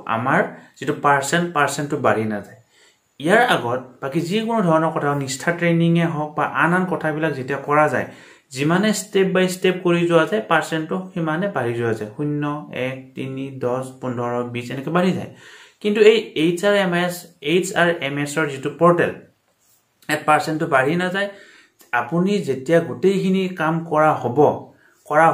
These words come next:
হোৱাৰ পিছত যেতিয়া আপুনি এই ডকুমেণ্টছবিলাক আপলোড দিব, তাৰ পিছতো আপোনাৰ কি দেখুৱায়? শূন্যই দেখুৱাই থাকে। এই সমস্যাটো কিহৰ কাৰণে হৈছে, এই কথাখিনি ক'বৰ কাৰণে চেষ্টা কৰিম। আচলতে ইয়াক, ইয়াৰ, এই, তেনেকুৱা ভয় কৰিবলগীয়া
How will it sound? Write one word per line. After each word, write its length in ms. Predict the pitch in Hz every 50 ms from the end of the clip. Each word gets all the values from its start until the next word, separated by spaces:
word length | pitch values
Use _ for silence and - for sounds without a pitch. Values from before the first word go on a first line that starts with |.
| -
হোৱাৰ 220 | 123 131 139 151 151 151 -
পিছত 320 | 160 147 - 175 160 123 - - - -
যেতিয়া 340 | 127 127 127 - 180 190 196 185 175
আপুনি 260 | 170 - 170 170 175 175 175 - - - - 127
এই 120 | 127 127 127 131 123 127
ডকুমেণ্টছবিলাক 600 | 127 127 151 160 165 165 - 143 165 170 170 170 170 - 117
আপলোড 540 | - - - 139 131 131 131 151 147 143 147 - - - 127 120
দিব, 160 | 120 123 123 143 127 101 - - - - - _ _ -
তাৰ 120 | 196 226 226
পিছতো 260 | 220 208 - 202 196 185 165
আপোনাৰ 200 | 160 165 160 156 151 -
কি 80 | 165 151
দেখুৱায়? 380 | 131 123 117 - 170 185 - - - - _
শূন্যই 380 | - 196 190 180 175 175 165 143 131
দেখুৱাই 260 | 117 - - 107 104
থাকে। 280 | 104 104 95 - 95 92 - - _ _ _ _ _ _ -
এই 120 | 185 185 180 180
সমস্যাটো 420 | - 180 185 180 - - 180 180 170 175
কিহৰ 200 | 170 151 147 147 147
কাৰণে 200 | 143 139 135 131 117
হৈছে, 160 | 110 110 110 151 151
এই 60 | 143 143 -
কথাখিনি 320 | 135 139 123 117 120 123 120 123
ক'বৰ 200 | 110 113 110 107 -
কাৰণে 260 | 104 101 104 123 165 180 - - - _ -
চেষ্টা 240 | - 120 104 - 101 92 -
কৰিম। 180 | 104 95 98 107 - _ _ - - - - - - - - - -
আচলতে 300 | 143 160 180 180 180 202 185 151
ইয়াক, 180 | 151 151 147 - - - - - - -
ইয়াৰ, 200 | 143 147 170 185 185 175 175 - - - - - - - _ _ _ _ _ -
এই, 120 | 127 131 131
তেনেকুৱা 240 | 147 165 170 175 175 175 -
ভয় 140 | 139 147 143 160
কৰিবলগীয়া 480 | 175 175 170 180 180 175 175 185 180